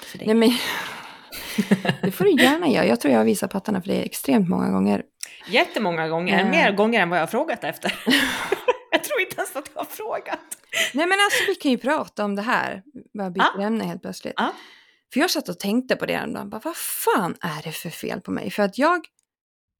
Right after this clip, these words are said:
Speaker 2: jag har verkligen inte normala gränser.
Speaker 1: Nej.
Speaker 2: Eh, jag,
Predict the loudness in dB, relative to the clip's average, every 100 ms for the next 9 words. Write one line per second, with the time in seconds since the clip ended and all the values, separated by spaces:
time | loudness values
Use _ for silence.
0 | _ 2 2 4 6 8 8 4 2 0
1 | -2 -4 -4 -4 -8 _ _ _ _ _
2 | _ 2 2 2 2 4 6 6 6 2
3 | 2 4 2 0 -2 -4 _ _ _ _
4 | 4 6 6 4 -2 -4 -8 _ -6 2
5 | 4 4 2